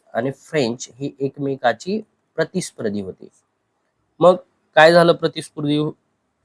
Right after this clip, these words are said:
या स्पर्धेतून इंग्रज आणि फ्रेंच यांच्यामध्ये तीन युद्ध झाली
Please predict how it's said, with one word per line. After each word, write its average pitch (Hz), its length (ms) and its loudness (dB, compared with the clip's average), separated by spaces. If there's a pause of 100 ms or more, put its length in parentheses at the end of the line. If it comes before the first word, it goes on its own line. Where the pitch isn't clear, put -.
(260)
या 165 200 8
स्पर्धेतून 156 600 0
इंग्रज 156 320 0
आणि 160 140 2
फ्रेंच 147 340 -6
यांच्यामध्ये 139 440 -8
तीन 190 360 -2
युद्ध 139 340 0
झाली 98 260 -10